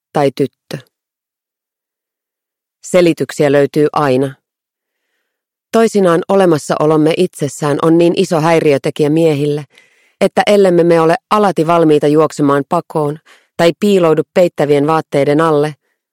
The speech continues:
meidän käy huonosti. Toisinaan meille taas vähintään vihjaillaan, että väkivallan uhka on jollain tavalla meidän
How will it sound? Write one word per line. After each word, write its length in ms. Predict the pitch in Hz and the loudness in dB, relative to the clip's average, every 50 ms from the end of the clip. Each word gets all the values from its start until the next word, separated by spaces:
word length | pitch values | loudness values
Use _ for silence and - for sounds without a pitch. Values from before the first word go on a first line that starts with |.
| _ _ _ - | _ _ _ -2
meidän 340 | 185 180 180 165 165 156 151 | 0 2 2 2 2 0 0
käy 180 | - 160 156 | 0 -2 0
huonosti. 800 | 151 143 151 147 139 127 127 135 120 - - - - 135 123 _ _ _ _ _ _ _ _ _ _ _ _ _ _ _ _ _ _ _ _ _ _ _ _ _ _ _ _ _ _ _ _ _ _ | 0 0 0 0 0 0 -2 -6 -8 -12 -16 -16 -16 -16 -16 _ _ _ _ _ _ _ _ _ _ _ _ _ _ _ _ _ _ _ _ _ _ _ _ _ _ _ _ _ _ _ _ _ _
Toisinaan 460 | - 233 240 226 190 196 185 170 170 | 0 0 2 2 2 2 2 4 4
meille 340 | 170 175 180 180 170 165 165 160 - - | 4 4 4 4 4 2 0 -2 -2 -4
taas 260 | 180 160 156 - - | -4 -4 -4 -4 -4
vähintään 520 | 202 185 185 175 165 - 170 156 156 160 | -2 0 0 0 0 0 0 0 0 0
vihjaillaan, 720 | 165 202 190 - - 156 139 135 135 139 139 139 143 143 139 - _ _ _ _ _ _ _ _ _ _ | 0 0 -2 -2 -2 -2 -2 -2 -2 -2 -2 -2 -4 -4 -6 -10 _ _ _ _ _ _ _ _ _ _
että 260 | - 170 - - 190 | -6 -4 -2 0 0
väkivallan 560 | 185 214 208 - 208 175 170 160 156 156 156 - - | 0 -2 0 0 0 2 2 2 2 2 0 0 -2
uhka 300 | 196 185 - - - 170 | -4 -4 -4 -4 -2 0
on 160 | 156 156 175 | 0 2 2
jollain 380 | 202 226 226 202 180 165 156 147 | 2 2 2 2 2 2 0 0
tavalla 340 | - 147 156 151 143 147 | 0 0 0 0 0 2
meidän 300 | 151 156 156 151 156 156 | 2 2 2 2 0 0